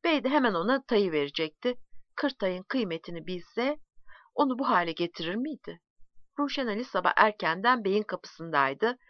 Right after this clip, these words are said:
Bey onu kabul etti. "Ne istiyorsun Köroğlu?" Ruşen Ali afalladı. Ona bir iş körün oğlu demişti ilk olarak. Artık bundan sonra ona herkes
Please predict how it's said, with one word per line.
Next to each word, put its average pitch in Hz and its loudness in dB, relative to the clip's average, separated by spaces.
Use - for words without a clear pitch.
Bey 240 10
onu 214 0
kabul 185 2
etti. 127 -6
"Ne 170 -2
istiyorsun 285 4
Köroğlu?" 196 6
Ruşen 285 -2
Ali 208 -4
afalladı. 170 0
Ona 233 2
bir 226 0
iş 226 -2
körün 226 6
oğlu 208 6
demişti 165 -4
ilk - -4
olarak. 160 0
Artık - -4
bundan 262 6
sonra 190 -2
ona 185 0
herkes 254 4